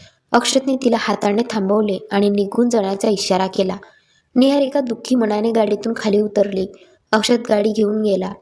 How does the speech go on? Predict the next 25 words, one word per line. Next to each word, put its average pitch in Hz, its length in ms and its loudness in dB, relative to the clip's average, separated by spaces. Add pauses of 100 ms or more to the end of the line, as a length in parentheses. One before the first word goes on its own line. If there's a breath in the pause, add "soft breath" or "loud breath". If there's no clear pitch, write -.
(240)
तो 240 40 6
निघून 214 360 2
गेला. 196 240 0 (520 loud breath)
निहारिकाच्या 226 580 2
बोलण्याने 208 640 0
त्याचा 220 240 2
मूड 214 320 0
आधीच 214 380 0
खराब 208 300 2
झाला 202 220 -2
होता. 190 280 -4 (460 soft breath)
तो 294 60 8
वेगाने 262 440 2
गाडी 226 220 0
चालवत 202 380 0
होता. 185 320 -6 (440 soft breath)
अचानक 285 440 2
त्याला 240 200 2
ब्रेक 226 340 -2
लावावे 202 440 0
लागले 190 560 -4
आणि 202 220 2
त्याच्या 208 300 0
समोरील 202 440 0
गाडीला 214 420 -2